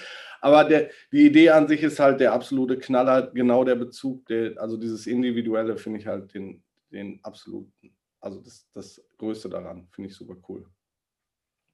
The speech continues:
Ähm, du hast es gerade irgendwie angesprochen, dass, dass man sich, ähm, bei dir schlau machen kann. Also du postest jetzt regelmäßig irgendwelche, ähm, Modelle, die du fertig gemacht hast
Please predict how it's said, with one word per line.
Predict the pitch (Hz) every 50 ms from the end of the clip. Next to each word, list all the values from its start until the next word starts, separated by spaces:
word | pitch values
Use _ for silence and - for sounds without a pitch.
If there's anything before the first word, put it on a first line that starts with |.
| _ _ _ _ _ - - - - - _
Ähm, | - 139 139 135 139 139 139 139 - _ _ _ _ _
du | - 180
hast | 180 190 185
es | 170 170 -
gerade | 151 143 147 151 156
irgendwie | 151 151 156 147 147
angesprochen, | 107 123 151 160 160 165 - - 147 143 147 147 139
dass, | 131 131 127 127 -
dass | - 131 120 -
man | 131 123 123
sich, | 123 131 127 - -
ähm, | 101 127 123 120 120 120 117 107 107 - _ _ _ _ _ _ _
bei | - 113 117
dir | 117 120 120
schlau | 123 - 123 113 113 131 131
machen | 151 151 151 165 160
kann. | - 165 156 160 151
Also | - - 123 120 120 120 117 117 - - _ _ _ _
du | _ 139 127 123 123 120
postest | 120 - 135 131 147 160 156 185 175 170 -
jetzt | 175 170 170 - - - -
regelmäßig | 127 139 139 139 139 127 135 135 139 135 - 135 131 127 - 82
irgendwelche, | 87 117 117 120 117 117 117 117 120 117 - 120 113 110 110 110 - _ _ _ _ _ _ _ _ _
ähm, | - 113 113 110 110 107 107
Modelle, | 92 117 120 117 120 120 127 135 147 147 -
die | 120 123 120 113
du | 117 117 113 110 104 98 98 - _ _ _ _ _ _ _
fertig | _ - - 160 139 131 - 185 180 -
gemacht | 185 175 180 180 180 - -
hast | 190 196 196 196 - - _